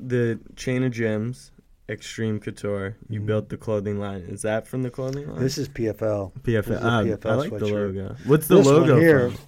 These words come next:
Speaker 2: this is one, uh,
Speaker 1: Okay.
Speaker 2: Howitzer is the new line that's out, just coming out, and
Speaker 1: Nice.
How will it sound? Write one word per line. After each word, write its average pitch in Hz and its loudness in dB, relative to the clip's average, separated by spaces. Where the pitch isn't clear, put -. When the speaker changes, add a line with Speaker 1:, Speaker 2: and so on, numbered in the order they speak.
Speaker 2:
this 139 -2
is 113 -8
one, 113 -6
uh, 107 -6
Speaker 1:
Okay. 117 -10
Speaker 2:
Howitzer 117 -4
is 98 -18
the 104 -12
new 110 -10
line 101 -10
that's 95 -16
out, 104 -10
just 107 -16
coming 104 -12
out, 98 -10
and 101 -8
Speaker 1:
Nice. 110 -10